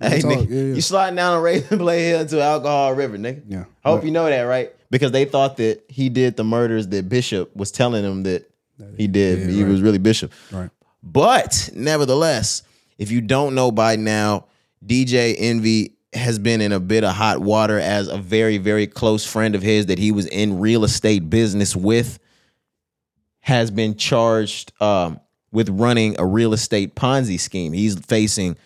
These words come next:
Speaker 1: a lot of time right now. He's, he's allegedly scammed millions,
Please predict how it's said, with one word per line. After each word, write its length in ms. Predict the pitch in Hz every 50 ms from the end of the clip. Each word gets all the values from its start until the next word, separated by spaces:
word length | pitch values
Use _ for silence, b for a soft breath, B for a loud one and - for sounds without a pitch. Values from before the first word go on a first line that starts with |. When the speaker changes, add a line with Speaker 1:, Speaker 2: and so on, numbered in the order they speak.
| b b b b b
Speaker 1:
a 100 | b 92
lot 360 | 92 90 92 101 107 113 110 98
of 80 | 85 -
time 380 | - 120 107 107 104 98 95
right 160 | 90 90 90
now. 200 | 90 92 92 92 90
He's, 340 | 95 101 95 90 - - -
he's 280 | - 104 101 95 82 - - -
allegedly 460 | 90 87 95 101 101 92 90 87 87
scammed 420 | - - - 101 98 95 90 85
millions, 720 | 85 90 98 104 107 104 98 90 82 78 82 - - -